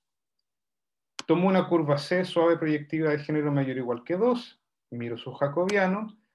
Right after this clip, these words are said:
Y voy a suponer que el rango del jacobiano no es tan grande,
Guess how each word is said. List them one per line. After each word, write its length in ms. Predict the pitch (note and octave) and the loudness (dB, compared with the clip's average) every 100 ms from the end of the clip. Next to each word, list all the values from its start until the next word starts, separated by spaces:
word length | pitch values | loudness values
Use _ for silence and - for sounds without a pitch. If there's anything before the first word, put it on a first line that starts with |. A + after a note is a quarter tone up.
| _ - | _ -8
Y 20 | C3 | 0
voy 160 | D3 | 6
a 60 | F3 | 6
suponer 480 | F3 F3+ E3 F3 F3 | 4 -2 0 0 0
que 100 | E3+ | 0
el 120 | D#3 | 2
rango 360 | D#3 F3 E3+ | 2 2 2
del 120 | E3+ D#3 | 2 0
jacobiano 600 | - D#3+ D3+ D#3 E3+ E3 | -4 -2 0 0 -2 -2
no 200 | D3+ D#3 | -2 -2
es 320 | E3+ - _ | -4 -8 _
tan 300 | C#3+ D3+ C3+ | -2 0 0
grande, 500 | B2+ C3 G#2+ G2 - | 0 0 -2 -6 -12